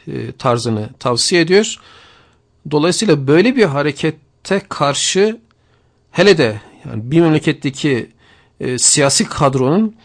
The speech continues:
yapabileceği şey sınırlıdır. Evet. Çünkü onların elini ayağını da bağlamış oluyor.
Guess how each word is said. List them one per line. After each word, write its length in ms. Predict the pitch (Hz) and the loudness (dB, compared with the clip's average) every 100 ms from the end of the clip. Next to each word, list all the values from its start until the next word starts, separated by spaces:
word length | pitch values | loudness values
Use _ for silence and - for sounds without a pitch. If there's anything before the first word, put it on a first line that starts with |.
| _ - | _ -4
yapabileceği 460 | 131 165 143 160 | 0 0 2 0
şey 160 | 160 156 | 0 -2
sınırlıdır. 880 | - - 147 139 143 131 - - - _ _ _ _ _ _ _ _ _ _ _ _ _ _ _ _ _ _ _ _ _ _ _ _ _ - | -2 0 2 2 -2 -8 -10 -18 -20 _ _ _ _ _ _ _ _ _ _ _ _ _ _ _ _ _ _ _ _ _ _ _ _ _ -12
Evet. 360 | 117 110 - - _ _ _ _ _ _ _ _ _ 160 165 - | -10 -10 -14 -20 _ _ _ _ _ _ _ _ _ -20 -20 -10
Çünkü 220 | 127 120 | -6 0
onların 340 | 127 135 165 | 2 4 4
elini 220 | 143 143 151 | 4 4 4
ayağını 260 | 139 151 | 4 4
da 100 | 123 | 2
bağlamış 480 | 107 101 101 101 - | 0 -2 -4 -8 -8
oluyor. 260 | 101 104 | -10 -12